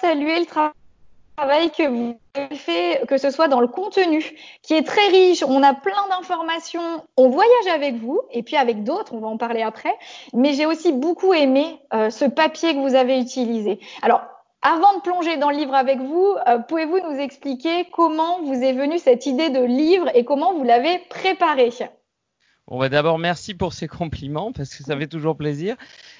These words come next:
Speaker 2: Euh, alors, comment m'est venue l'idée du livre ? En fait, j'ai sorti en deux mille quinze un livre qui s'appelait Vélo, euh, Vélo urbain.
Speaker 1: Que vous
Speaker 2: Euh,
Speaker 1: faites rééditer, je crois, d'ailleurs.
Speaker 2: Exactement, qui vient, qui vient d'être réédité, euh, bah, sur le même papier, donc vous serez, <laughs> vous serez content.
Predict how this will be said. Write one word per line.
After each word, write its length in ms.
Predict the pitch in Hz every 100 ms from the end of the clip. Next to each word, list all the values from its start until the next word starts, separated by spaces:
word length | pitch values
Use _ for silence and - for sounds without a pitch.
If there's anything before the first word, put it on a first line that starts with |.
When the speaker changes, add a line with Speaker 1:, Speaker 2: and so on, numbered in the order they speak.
| 147
Speaker 2:
Euh, 220 | 143 147 147
alors, 220 | 143 151
comment 280 | 196 208 220
m'est 360 | 208 170 185 185
venue 200 | 196 202
l'idée 280 | 190 180
du 100 | 175
livre ? 320 | 180 208 170 151
En 80 |
fait, 180 | 165 220
j'ai 360 | 190 180 175 175
sorti 280 | 180 151 226
en 80 |
deux 80 | 196
mille 180 | 180 170
quinze 260 | 202 202 185
un 60 |
livre 160 | 165 185
qui 100 | -
s'appelait 320 | 151 135 139
Vélo, 280 | 135 160 196 196
euh, 180 | 120 131
Vélo 260 | 143 185 214
urbain. 400 | 185 147 143 - _ _ _ _ _ -
Speaker 1:
Que 60 |
vous 60 | 123
Speaker 2:
Euh, 420 | 123 117 110 107
Speaker 1:
faites 80 | 107 -
rééditer, 600 | 370 320 359 349 339 302 254
je 120 | 269
crois, 260 | 254 269
d'ailleurs. 340 | 240 - 220 220
Speaker 2:
Exactement, 500 | 214 214 175 156 147
qui 160 | -
vient, 220 | 135 151 151
qui 160 | 147
vient 120 | 135
d'être 220 | 170 165 151
réédité, 640 | 156 151 147 - 170 175
euh, 420 | 151 139 135 131
bah, 220 | 120 127
sur 180 | 127 -
le 60 | 143
même 180 | 185 214
papier, 360 | 196 - 190
donc 220 | 151 139
vous 160 | 139 135
serez, 340 | - 135 139
<laughs> 520 | 143 - 139 - 147 -
vous 120 | 139
serez 240 | - 147
content. 340 | 127 135 156